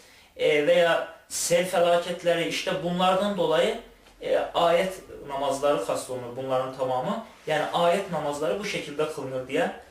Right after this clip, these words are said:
bildirmişdir Peyğəmbərimiz sallallahu əleyhi və səlləm. Ravahul Beyhaqi, bu hadis-i şərifi də Beyhaqi rivayət etməkdədir. Və konumuzun sonuna gəldik. Bir, tək bir cümlə var burada. Onu da oxuyalım. İnşallah bu konumuzu bu şəkildə bitirəcəyik.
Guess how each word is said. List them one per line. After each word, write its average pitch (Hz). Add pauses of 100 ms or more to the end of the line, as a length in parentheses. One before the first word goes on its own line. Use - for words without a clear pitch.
(260)
bildirmişdir 135
Peyğəmbərimiz 127
sallallahu 131
əleyhi 120
və 117
səlləm. 190 (500)
Ravahul 160
Beyhaqi, 151
bu 170
hadis-i 143
şərifi 143
də 170 (440)
Beyhaqi 151 (300)
rivayət 143 (100)
etməkdədir. 123 (1700)
Və 196 (160)
konumuzun 196 (100)
sonuna 185
gəldik. 170
Bir, 185 (180)
tək 190
bir 175
cümlə 156
var 131
burada. 135
Onu 165
da 160
oxuyalım. 160
İnşallah 151
bu 147
konumuzu 156
bu -
şəkildə 151
bitirəcəyik. 135